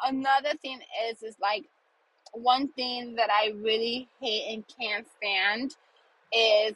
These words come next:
when people ask you all the time, like, you know,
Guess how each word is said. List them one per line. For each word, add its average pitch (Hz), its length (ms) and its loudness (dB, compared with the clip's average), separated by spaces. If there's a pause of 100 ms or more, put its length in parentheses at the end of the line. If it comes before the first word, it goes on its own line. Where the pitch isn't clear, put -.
when 208 720 -2 (100)
people 247 340 4 (300)
ask 233 180 -4 (160)
you 233 320 -2
all 202 160 2
the 208 120 -10
time, 226 320 -2
like, 208 240 -4 (160)
you 247 80 -8
know, 208 320 -2